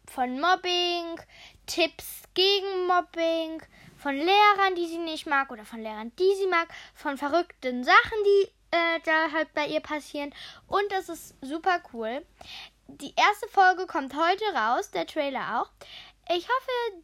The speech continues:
dass der Podcast euch gefallen wird und jetzt geht's wirklich los mit dem Podcast.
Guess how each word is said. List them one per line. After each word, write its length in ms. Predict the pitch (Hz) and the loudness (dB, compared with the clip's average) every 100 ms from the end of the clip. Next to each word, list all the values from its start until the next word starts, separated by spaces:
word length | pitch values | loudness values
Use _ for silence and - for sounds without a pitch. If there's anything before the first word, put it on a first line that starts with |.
| - | -4
dass 220 | 311 320 | -2 -2
der 100 | 311 | -4
Podcast 440 | - 381 - 339 | -2 -2 -2 -6
euch 160 | - 247 | -6 -6
gefallen 420 | 349 - 240 240 | -8 -6 -6 -6
wird 180 | 254 - | -8 -8
und 120 | 254 | -10
jetzt 180 | 233 - | -10 -6
geht's 240 | 285 - - _ - | -8 -8 -20 _ -4
wirklich 340 | 277 277 302 | -4 -4 -10
los 180 | 233 - | -12 -10
mit 100 | 240 | -10
dem 140 | 294 | -10
Podcast. 640 | 311 262 - - - - | -10 -16 -16 -18 -18 -20